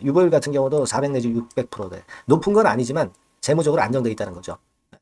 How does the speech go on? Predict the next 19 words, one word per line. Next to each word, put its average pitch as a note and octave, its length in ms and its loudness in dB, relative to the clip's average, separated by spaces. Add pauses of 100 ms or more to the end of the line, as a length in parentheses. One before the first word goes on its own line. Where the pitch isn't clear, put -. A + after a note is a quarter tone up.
타인 G#3 160 2
자본 E3 200 2
많이 A#2 200 -4
안 G2 80 -6
쓰죠. - 320 -4
부채 B2+ 200 -4
비율이 A#2+ 200 -2
한 A#2 100 -6
사십 G#2+ 300 -8
프로, A2+ 260 -6
칠십 - 240 -8
프로 G#2 140 -8
대니까. - 520 -12 (420)
예, G#2+ 160 -4
요런 G#3 240 6
종목입니다. G#2+ 540 -4
그래서 A#2+ 240 -2
요게, D#3+ 460 6 (460)
음, A#2 200 -10